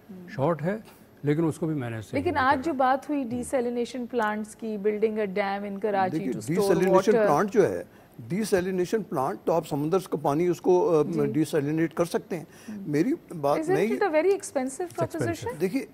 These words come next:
Speaker 3: इन-, वो है।
Speaker 1: पैसे तो
Speaker 2: हम्म।
Speaker 1: हमारे पास नहीं है ना सर।
Speaker 3: लेकिन
Speaker 2: It's
Speaker 3: उसकी
Speaker 2: about
Speaker 3: हीट
Speaker 2: six to ten times, six to twelve times more expensive।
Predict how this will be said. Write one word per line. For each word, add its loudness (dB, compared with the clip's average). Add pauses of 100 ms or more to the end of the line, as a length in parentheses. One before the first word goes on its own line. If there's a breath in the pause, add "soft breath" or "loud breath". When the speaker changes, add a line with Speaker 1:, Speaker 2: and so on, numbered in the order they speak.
Speaker 3:
इन-, -8
वो 0
है। 4
Speaker 1:
पैसे 6
तो -2
Speaker 2:
हम्म। 0
Speaker 1:
हमारे 0
पास -2
नहीं -4
है -6
ना -10
सर। -6
Speaker 3:
लेकिन 4
Speaker 2:
It's 4
Speaker 3:
उसकी 4
Speaker 2:
about 2
Speaker 3:
हीट 4
Speaker 2:
six -12
to 2 (140)
ten 4
times, -4
six -2
to -4
twelve 2
times -4
more -2
expensive। -18